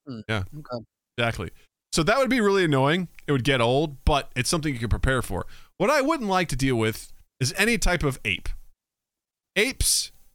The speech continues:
Speaker 2: are strong. Apes are terrifying. Orangutans are especially intelligent.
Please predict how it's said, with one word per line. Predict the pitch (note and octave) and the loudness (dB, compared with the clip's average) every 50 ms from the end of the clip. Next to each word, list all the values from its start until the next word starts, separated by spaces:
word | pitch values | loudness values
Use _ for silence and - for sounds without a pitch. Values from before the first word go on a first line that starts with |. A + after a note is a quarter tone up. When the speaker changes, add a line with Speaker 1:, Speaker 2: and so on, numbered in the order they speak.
| _ _ - | _ _ -4
Speaker 2:
are | A2+ | -2
strong. | A2+ - - - C#3+ C3+ A#2 F#2+ E2 D#2+ - - - - - - _ _ - - _ _ - | -2 0 0 0 2 2 2 0 0 -4 -8 -12 -14 -18 -20 -20 _ _ -20 -20 _ _ 0
Apes | C#3+ D#3+ F3+ - - - - - - - | 0 0 2 0 0 -2 -2 -2 -2 -4
are | C3 B2 | -4 -2
terrifying. | - - E3+ F#3+ E3 B2 - - G#2 E2+ D2 - - - - - - | 0 0 0 0 0 -2 -2 -4 -4 -4 -4 -6 -10 -14 -18 -8 -4
Orangutans | - A#2+ C3+ G3 C4+ E4+ E4 C4+ - - F3 E3 E3 E3+ F3 E3+ - - - - _ _ _ _ _ _ - | -2 0 2 2 2 2 0 0 0 0 2 2 2 0 0 -2 -4 -6 -8 -12 _ _ _ _ _ _ -2
are | B2+ B2+ B2 A#2+ | 0 2 2 2
especially | B2 - - - - D#4 D#4 - - F#3 F3+ F#3+ F#3+ | 2 0 0 2 2 2 2 2 2 2 2 2 2
intelligent. | F#3 - - D#3+ D3+ A#2+ G2+ D#2 F2 - - - | 2 2 2 2 2 0 -2 -4 -8 -10 -14 -18